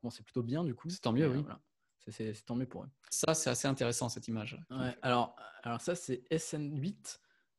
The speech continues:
Speaker 1: Euh, ce qui est impr-, impressionnant avec S N huit, c'est, bah, c'est le, c'est le prototype qui va devoir effectuer, vous savez, le, le saut de dix-huit kilomètres. Et du coup, ils ont revu dix-huit au lieu de vingt. Bon, on savait que c'était environ vingt. Maintenant, on sait que c'est dix-huit. On, ça va arriver prochainement, dans les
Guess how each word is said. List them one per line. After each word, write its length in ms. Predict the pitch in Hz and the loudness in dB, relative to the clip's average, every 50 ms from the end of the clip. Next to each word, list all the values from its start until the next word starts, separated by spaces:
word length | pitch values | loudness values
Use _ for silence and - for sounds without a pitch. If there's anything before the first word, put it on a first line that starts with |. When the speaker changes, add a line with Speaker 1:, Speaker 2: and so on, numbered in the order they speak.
| - 120 | -8 -4
Speaker 1:
Euh, 240 | 104 104 101 101 | -2 -2 -2 -2
ce 80 | 110 - | -2 0
qui 60 | - | 0
est 20 | 151 | 0
impr-, 300 | 139 - - - - - | 0 0 -2 -2 0 2
impressionnant 400 | 131 127 - - 135 - 147 147 | 2 2 2 2 0 2 2 2
avec 120 | 151 139 135 | 2 2 0
S 100 | - - | 2 4
N 100 | 131 135 | 6 8
huit, 280 | 151 190 190 - - _ - - _ _ _ _ _ | 6 6 4 0 -10 _ -18 -20 _ _ _ _ _
c'est, 240 | - - - 131 123 | -12 -4 2 2 6
bah, 160 | 117 120 117 | 8 6 6
c'est 180 | 120 - - 113 | 6 4 0 2
le, 320 | 110 107 107 110 - - 120 | 2 2 2 2 0 -2 -4
c'est 160 | - - - | -4 0 0
le 60 | 113 107 | 2 4
prototype 400 | - 139 123 139 127 - 180 180 | 6 6 8 8 8 6 4 6
qui 120 | - 131 | 8 10
va 60 | 127 | 10
devoir 140 | 123 120 120 | 12 12 10
effectuer, 440 | 113 - 127 117 - - 156 175 170 | 8 6 4 2 4 4 6 6 6
vous 100 | 123 110 | 6 4
savez, 240 | - 120 139 175 180 | 4 6 6 6 8
le, 240 | 139 117 113 110 | 8 8 6 6
le 300 | 107 113 110 117 - 110 | 4 2 0 0 0 0
saut 160 | 110 - - 120 | 2 6 6 8
de 100 | 123 113 | 8 8
dix-huit 260 | 107 120 143 156 147 | 6 6 4 2 2
kilomètres. 540 | - - 120 117 123 156 208 - - - - - - | 2 4 6 8 8 8 6 2 -2 -10 -6 -4 -2
Et 160 | - 92 - - | -2 -2 -2 -2
du 120 | 123 127 | -2 -2
coup, 220 | - - 156 151 - - - - _ _ - - | 2 4 4 4 2 0 -8 -16 _ _ -4 0
ils 140 | 113 110 | 4 6
ont 80 | 120 120 | 8 8
revu 220 | 123 120 123 127 | 10 8 8 6
dix-huit 380 | 123 117 123 131 139 135 135 127 | 4 4 4 4 4 4 6 6
au 20 | |
lieu 140 | 120 113 113 | 8 8 8
de 80 | 107 107 | 8 8
vingt. 240 | 123 147 180 202 - - - - - - - - - | 8 8 8 8 4 0 -12 -12 -14 -14 -10 -4 0
Bon, 100 | 110 107 | 2 2
on 60 | 110 | 4
savait 180 | - 113 127 | 4 6 4
que 60 | 131 - | 4 4
c'était 280 | 113 - 135 - - - | 4 6 6 6 8 10
environ 420 | 139 135 139 131 131 139 127 127 | 12 12 12 12 12 12 12 12
vingt. 240 | 117 107 123 131 156 | 10 10 10 10 10
Maintenant, 280 | 160 135 110 - 127 120 | 8 8 6 4 4 4
on 60 | 113 | 4
sait 140 | - - 127 | 6 4 2
que 60 | - | 2
c'est 120 | - 113 | 4 2
dix-huit. 460 | 110 113 113 110 117 139 170 - - - - | 4 4 4 4 4 2 2 2 0 0 4
On, 240 | 117 113 110 107 104 | 4 6 6 6 4
ça 140 | - - 113 | 4 6 6
va 60 | 113 | 8
arriver 180 | 113 113 117 113 | 8 8 6 4
prochainement, 720 | - - - 123 113 - 127 123 127 135 139 147 151 156 | 2 2 2 2 4 6 6 6 8 8 8 8 8 6
dans 160 | 156 135 110 107 | 6 6 6 4
les 140 | 107 104 | 4 0